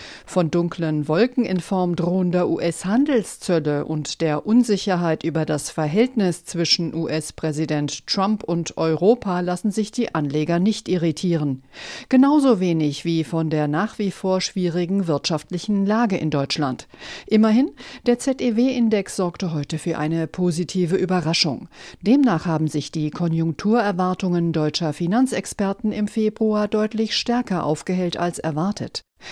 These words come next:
Z-E-W-Präsident Achim Wambach meint, dass kurz vor der Bundestagswahl am Sonntag die Hoffnung auf eine neue, handlungsfähige Bundesregierung für mehr Optimismus gesorgt habe.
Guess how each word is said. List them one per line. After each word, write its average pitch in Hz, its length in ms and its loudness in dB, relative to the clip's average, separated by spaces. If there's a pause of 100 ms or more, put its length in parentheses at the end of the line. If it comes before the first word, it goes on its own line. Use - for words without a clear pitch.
(140)
Z-E-W-Präsident 202 1400 0
Achim 151 440 -2
Wambach 175 440 2
meint, 170 480 0
dass 190 200 -4
kurz 294 300 0
vor 208 160 4
der 180 180 4
Bundestagswahl 190 920 0
am 170 160 2
Sonntag 151 640 -2
die 170 260 2
Hoffnung 214 480 2
auf 196 240 -2
eine 175 320 2
neue, 165 580 0
handlungsfähige 165 1120 0
Bundesregierung 196 880 0
für 254 220 2
mehr 135 340 0
Optimismus 170 760 -2
gesorgt 139 460 -2
habe. 127 320 -2